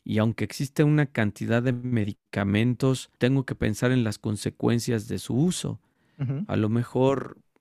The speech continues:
Speaker 1: para mi dolor de cabeza, el ibuprofeno me es bueno porque no me daña el estómago.
Speaker 2: Ok.
Speaker 1: Pero yo necesito una reacción más rápida y a lo mejor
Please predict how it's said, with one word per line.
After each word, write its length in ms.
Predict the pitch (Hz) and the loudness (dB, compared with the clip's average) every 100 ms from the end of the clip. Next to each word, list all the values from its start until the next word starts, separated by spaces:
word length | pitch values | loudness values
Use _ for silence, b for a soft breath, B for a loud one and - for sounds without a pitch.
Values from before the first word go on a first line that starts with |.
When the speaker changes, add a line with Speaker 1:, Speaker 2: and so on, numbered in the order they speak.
| _ _ | _ _
Speaker 1:
para 200 | - 104 104 | -2 0 2
mi 140 | 107 | 0
dolor 320 | 107 107 120 | 0 0 0
de 140 | 123 123 | -2 -6
cabeza, 680 | - 123 123 120 127 120 | -2 0 0 0 0 0
el 320 | 107 104 104 107 | 0 -2 -2 -4
ibuprofeno 800 | 104 107 - 110 - 117 123 | -2 -2 0 -2 -2 -2 -2
me 160 | 117 110 | 0 -2
es 100 | 107 | -2
bueno 360 | 123 120 120 147 | 0 0 0 -4
porque 280 | 107 - 107 | -8 -6 -2
no 140 | 104 | 0
me 140 | 104 104 | 0 0
daña 260 | 104 101 | 0 0
el 80 | 98 | -2
estómago. 580 | 95 - 120 113 98 - B B B B B | -4 -2 0 0 -4 -10 B B B B B
Speaker 2:
Ok. 120 | 156 - 110 | -16 -14 0
Speaker 1:
Pero 180 | 101 101 | 2 4
yo 120 | 117 | 4
necesito 460 | 123 113 - 117 123 | 2 0 -4 -4 0
una 160 | 117 | 0
reacción 420 | 110 107 - 110 110 | 0 -4 -4 -2 0
más 160 | 104 | 0
rápida 480 | 110 110 - 113 113 | -2 -2 0 0 0
y 140 | 98 | -2
a 60 | 92 | -4
lo 80 | 98 | -4
mejor 400 | 95 - 101 | -6 -6 -6